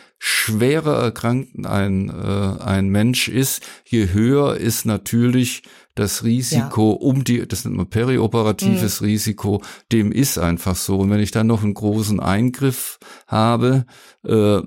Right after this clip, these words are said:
Speaker 1: dann kann es natürlich auch, äh, mal schlecht ausgehen. Aber in der Regel stirbt man nicht an oder in der Narkose, sondern weil eben die Situation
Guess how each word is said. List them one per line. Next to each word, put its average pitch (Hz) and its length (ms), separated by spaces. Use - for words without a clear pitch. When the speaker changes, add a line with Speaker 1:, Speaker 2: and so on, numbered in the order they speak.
Speaker 1:
dann 107 400
kann 123 320
es 117 220
natürlich 117 880
auch, 107 460
äh, 98 40
mal 104 140
schlecht - 420
ausgehen. 92 800
Aber 120 640
in 110 160
der 107 140
Regel 127 580
stirbt 123 420
man 107 240
nicht - 440
an 127 360
oder 104 300
in 143 220
der 113 140
Narkose, 95 920
sondern 104 720
weil 104 460
eben 110 720
die 113 120
Situation 104 1200